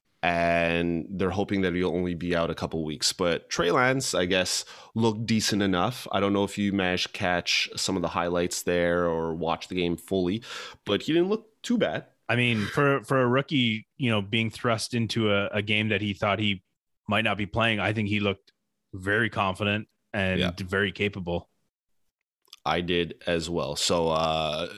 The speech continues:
Speaker 1: Jimmy Garoppolo missed the second half. And then the other Q B injury, uh, on Sunday was Teddy Bridgewater,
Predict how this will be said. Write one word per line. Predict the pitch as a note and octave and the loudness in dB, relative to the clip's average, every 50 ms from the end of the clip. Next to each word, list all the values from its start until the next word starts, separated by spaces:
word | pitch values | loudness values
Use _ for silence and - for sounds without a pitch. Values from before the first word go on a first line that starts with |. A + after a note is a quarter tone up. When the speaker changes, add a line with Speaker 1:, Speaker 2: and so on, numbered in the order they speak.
| - - - - _ - C3+ B2 | -18 -20 -20 -20 _ -8 -6 -4
Speaker 1:
Jimmy | G#2+ A2+ A2+ A2+ A2+ | -2 0 0 0 2
Garoppolo | G#2+ G#2+ G2+ F#2+ - G2+ F#2 | 2 2 2 2 0 -2 -4
missed | F2+ F#2+ F#2+ F#2 - - | -2 -2 -2 -2 -4 -4
the | F2+ | -4
second | - - - - D2 - - C#2 C2 | -4 -2 -2 -2 -4 -4 -6 -10 -10
half. | C#2 - - - - - - - - - - - - - | -10 -12 -12 -14 -16 -18 -20 -20 -20 -20 -20 -20 -8 -4
And | G2+ F#2+ | -2 0
then | F#2+ F#2+ | 0 0
the | F#2+ G2+ G2+ | 2 4 4
other | G#2 G#2 G#2 A2 G#2+ G#2+ | 4 4 4 2 2 2
Q | - - - G#2+ | 0 -2 -2 -2
B | F#2+ G#2+ G#2 G#2 G#2 | 0 2 2 2 2
injury, | G#2 G#2+ F#2+ - G#2 G2+ G2+ G2+ G2 F#2+ - - _ _ _ - | 2 0 0 0 0 0 0 0 -2 -4 -6 -8 _ _ _ -6
uh, | G2 F2 F2 E2+ D#2+ - | -2 0 0 0 0 -2
on | - E2+ E2+ E2 | -2 -2 -2 -2
Sunday | D#2+ - - B2+ C#3 A#2+ G#2+ A2+ A#2+ B2 | -2 -2 -2 0 0 2 2 2 2 2
was | A#2+ G2 F#2 F#2+ F2+ F2+ F2+ E2+ - | 0 0 0 0 2 2 2 0 0
Teddy | - - G#2 G#2 | -2 -2 -2 0
Bridgewater, | F#2+ F#2 F#2+ F#2 F2+ F#2+ F2+ F2+ F2+ F#2 F#2 F#2+ F#2 - | 0 0 0 -2 0 0 0 2 2 2 2 0 -2 -4